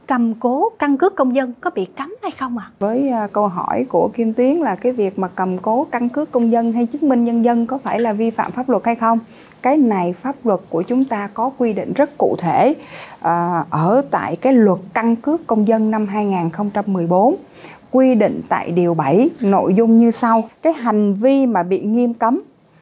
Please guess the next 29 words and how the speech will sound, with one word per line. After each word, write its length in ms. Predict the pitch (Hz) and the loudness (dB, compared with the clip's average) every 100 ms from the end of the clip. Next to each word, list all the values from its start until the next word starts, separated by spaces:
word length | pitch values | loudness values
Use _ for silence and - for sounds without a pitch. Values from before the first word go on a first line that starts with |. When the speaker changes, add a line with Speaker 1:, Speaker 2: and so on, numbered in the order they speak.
| _ _ - | _ _ -4
Speaker 2:
là 540 | 220 214 196 185 180 - | 0 2 2 0 -4 -6
làm 440 | 202 202 185 175 170 | -2 0 0 -2 0
giả, 420 | 170 143 214 - _ - | 2 2 0 -2 _ -20
sửa 400 | - 185 165 226 | -8 -2 -2 0
chữa, 400 | - 208 247 359 - - | 0 2 2 0 -6 -8
làm 240 | 190 170 | -4 -4
sai 440 | 165 - 247 254 254 | -8 -6 -2 0 0
lệch 280 | 208 196 180 | 0 -4 -4
nội 280 | 120 78 185 | -4 -4 -2
dung 240 | 247 233 | -2 -2
thẻ 280 | 208 165 220 | -6 -8 -6
căn 240 | 233 226 | -6 -6
cước 300 | 226 294 320 | -6 -10 -8
công 180 | 214 208 | -6 0
dân, 260 | 220 220 202 202 - - _ _ | 2 2 -4 -12 -20 -20 _ _
chiếm 200 | - 269 392 285 | 2 4 4 2
đoạt, 300 | 185 170 160 _ _ | 2 0 -4 _ _
sử 280 | - 185 165 | -6 -2 0
dụng 400 | 240 240 - - - | 0 0 -2 -4 -6
trái 260 | 220 285 | -4 -4
phép 260 | 320 294 302 - | -2 -4 -4 -8
thẻ 220 | 175 - | -6 -4
căn 280 | - 226 226 | -4 -6 -6
cước 360 | 226 294 349 | -4 -6 -6
công 240 | - 220 214 | -6 -4 -2
dân 200 | 214 208 | -4 -6
của 120 | 170 | -8
người 240 | 208 196 | -8 -8
khác, 360 | 165 - 254 | -8 -6 -6